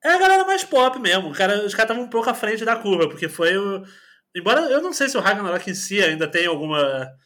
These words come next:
<laughs> alguma atração hoje, mas ele certamente tá mais alinhado com essa vibe, não, não que seja o mesmo gênero, mas eu imagino que essa galera saiu de lá e depois foi jogar League of Legends, por exemplo, que é aquela, aquele jogo meio vibe otaku, como tu falou, a galera meio,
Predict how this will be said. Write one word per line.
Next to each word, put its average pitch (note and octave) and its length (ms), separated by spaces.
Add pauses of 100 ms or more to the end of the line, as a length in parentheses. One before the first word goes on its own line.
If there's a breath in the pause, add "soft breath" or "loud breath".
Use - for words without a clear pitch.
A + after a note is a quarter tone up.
(160 soft breath)
<laughs> - 480
alguma F#3+ 220
atração F#3 420
hoje, A3+ 500 (440 soft breath)
mas F#3 180
ele G#3+ 140
certamente A3 480
tá A#3 80
mais A3 140
alinhado F#3+ 560
com E3 80
essa E3+ 180
vibe, D3 640
não, A3 220
não A3+ 140
que - 80
seja A#3 140
o - 20
mesmo G3 180
gênero, F3 280
mas D3+ 160 (580 soft breath)
eu A3+ 120
imagino B3+ 220
que C#4 60
essa C4+ 120
galera A#3 200
saiu A3+ 280
de G3+ 100
lá F#3+ 200
e - 20
depois G#3+ 220
foi A3 100
jogar G3 200
League F#3+ 140
of F#3 120
Legends, C#3 420
por C#3 100
exemplo, B2+ 320
que - 80
é E3+ 40
aquela, D#3 380 (300 soft breath)
aquele - 220
jogo F#3+ 260
meio F#3 400
vibe E3+ 280
otaku, D#3 420
como C#3+ 240
tu - 80
falou, C3+ 340
a B2 40
galera C#3 380
meio, D3 320